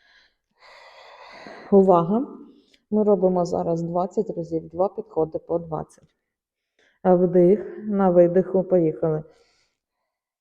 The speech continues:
Один. Два. Три.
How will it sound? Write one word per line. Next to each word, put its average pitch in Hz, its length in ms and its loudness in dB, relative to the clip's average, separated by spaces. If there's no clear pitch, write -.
Один. 175 680 0
Два. 170 500 -4
Три. 170 500 -2